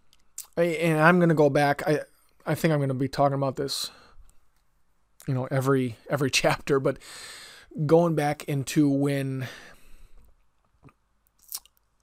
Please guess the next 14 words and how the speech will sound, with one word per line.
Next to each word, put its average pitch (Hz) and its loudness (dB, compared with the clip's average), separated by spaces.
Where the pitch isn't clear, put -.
the 151 0
f-, - -6
the 156 -2
first - 2
child 147 4
that 139 0
I 135 -2
lost 127 -4
with 131 -4
an 143 -10
ex 139 -8
of 135 -6
mine, 123 -10
um, 135 -14